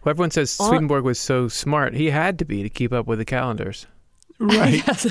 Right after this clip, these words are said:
Speaker 2: I know. <laughs>
Speaker 3: Made
Speaker 2: What a
Speaker 3: it very
Speaker 2: headache, right?
Speaker 3: mathematical.
Speaker 2: Yeah, so he,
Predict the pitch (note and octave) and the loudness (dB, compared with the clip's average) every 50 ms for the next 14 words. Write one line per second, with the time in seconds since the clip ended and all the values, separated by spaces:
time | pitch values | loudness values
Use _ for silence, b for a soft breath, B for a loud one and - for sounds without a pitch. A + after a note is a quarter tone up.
0 | - - - C4+ - - C4+ - - - - - - - - D4+ - _ - E4+ | -2 -2 -4 -4 -2 -2 -6 -6 -6 -8 -14 -14 -12 -12 -14 -14 -14 _ -16 -18
1 | - _ - - - B B B B C#5+ A4+ - - - - - - - C#3+ C#3+ | -18 _ -18 -20 -18 B B B B -8 -2 0 2 4 4 4 4 4 4 4
2 | - - - C#3 C#3+ C#3+ D#3+ F#3 A#3+ - C3+ C3+ C3+ B2+ - B2 A2+ B B B | 4 4 4 4 4 4 4 2 2 2 2 0 0 0 -2 -2 -2 B B B
3 | B B B B B _ _ _ _ _ _ - C#4 D#4 D4 - G3 G#3+ - C4 | B B B B B _ _ _ _ _ _ 0 2 2 2 2 0 0 2 2
4 | A3+ A3+ A#3 C4+ B3+ C#4+ C#4+ | 2 2 2 2 0 0 -2